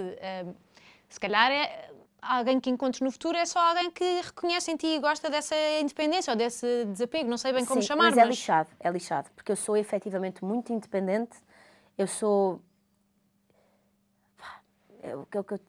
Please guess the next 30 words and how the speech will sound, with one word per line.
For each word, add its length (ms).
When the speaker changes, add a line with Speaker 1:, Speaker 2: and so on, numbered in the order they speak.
Speaker 2:
digo, 100
se 100
calhar 220
num 160
homem 220
não 80
fazia 320
tanta 260
confusão, 420
em 120
mim, 380
eu, 180
Speaker 1:
Hum. 220
Speaker 2:
e 140
é 40
aquela 280
coisa 320
de 120
Speaker 1:
Ah, 60
estamos 260
aqui 100
a 40
chegar 140
a 40
um 60
ponto, 260
não 80
estamos? 400
Speaker 2:
Pronto, 300
pronto, 300